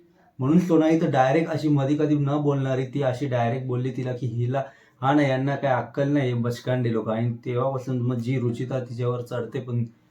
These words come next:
शेवटी सोनाली राऊत ही जी आहे ती माइंड गेम खेळत आहेत, खूप स्वतःला शांत ठेवत आहे, तिने दाखवत आहे की ती किती मॅच्युअर आहे. <laughs> आणि तिला काही फरक नाही पडत आहे, कारण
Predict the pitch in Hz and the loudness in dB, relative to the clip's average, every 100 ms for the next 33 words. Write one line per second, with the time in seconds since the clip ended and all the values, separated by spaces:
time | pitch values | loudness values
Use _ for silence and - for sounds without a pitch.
0 | _ - - 127 120 135 113 123 123 139 | _ -8 -2 0 0 -2 -2 -2 0 2
1 | 147 135 135 120 123 120 127 123 123 123 | 2 2 -2 -4 -4 -2 0 0 0 0
2 | 117 117 123 127 123 127 110 120 120 123 | 0 0 0 -2 -2 -4 -4 -2 -2 -4
3 | 120 127 120 123 123 123 120 - 127 135 | -4 -6 -6 -6 -4 -4 -4 -2 -2 0
4 | 131 120 117 123 117 113 113 117 117 131 | 0 0 0 -2 -2 -4 -4 -4 -4 -8
5 | 131 131 123 127 - _ 127 123 113 - | -6 -8 -10 -12 -14 _ -4 -2 -2 -4
6 | 127 123 120 135 147 - - - _ _ | -4 0 2 2 -2 -10 -20 -20 _ _
7 | _ - - - 131 143 - - _ _ | _ -20 -18 -8 -4 -2 -4 -8 _ _
8 | _ _ - - - - - 127 113 120 | _ _ -20 -20 -20 -20 -12 -8 -6 -6
9 | 107 131 147 151 139 131 135 127 131 131 | 0 4 4 4 0 0 0 0 0 0
10 | 123 131 127 | 0 2 2